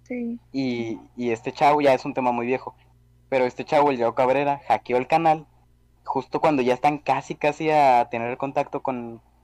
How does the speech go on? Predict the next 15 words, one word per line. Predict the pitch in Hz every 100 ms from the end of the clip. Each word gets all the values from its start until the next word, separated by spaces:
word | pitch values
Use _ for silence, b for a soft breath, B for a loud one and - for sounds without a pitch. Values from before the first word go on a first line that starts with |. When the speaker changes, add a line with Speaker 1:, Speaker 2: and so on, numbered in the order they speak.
| _
Speaker 2:
con | 117 113 110 107 101
el | 107
señor. | 120 127 143 - _ _ _ _ _ _ _ _ _ _
Y | 127
hackea | 139 131 123
el | 123
canal | 143 151 151
y | 127
empieza | 113 117 131
a |
mandar | 131 120 113 117
links | 120 123 127
de | 127
que, | 131 117 104 98 95 90
este, | 95 - - 101 95 90